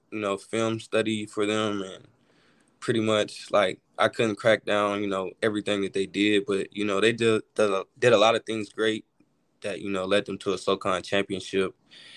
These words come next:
But that was probably my toughest matchup last year. Uh,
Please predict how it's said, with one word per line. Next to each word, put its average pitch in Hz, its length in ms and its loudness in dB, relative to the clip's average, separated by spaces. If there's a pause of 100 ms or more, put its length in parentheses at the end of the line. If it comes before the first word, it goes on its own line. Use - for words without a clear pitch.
(360)
But 110 100 4
that 123 120 10
was 127 120 6
probably 117 260 0
my 101 120 -4
toughest 101 400 -4
matchup 95 460 -6 (340)
last 95 340 -6
year. 92 280 -6 (560)
Uh, 95 300 -6